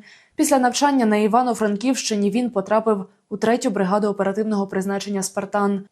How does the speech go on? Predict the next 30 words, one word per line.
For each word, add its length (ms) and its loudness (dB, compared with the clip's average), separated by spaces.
У 80 4
своєму 440 2
першому 460 2
бою 300 2
на 120 2
Запорізькому 720 0
напрямку 580 2
під 140 0
час 180 0
штурму 480 0
ворожих 420 0
позицій 400 -2
захисник 480 -4
отримав 460 0
тяжкі 380 -2
осколкові 580 0
поранення. 680 2
Декілька 400 2
місяців 480 2
лікувався 580 2
у 40 0
медзакладах. 920 2
Після 380 2
реабілітації 840 2
продовжив 580 0
нести 320 0
військову 420 0
службу 360 -4
на 120 0
Рівненщині. 720 -2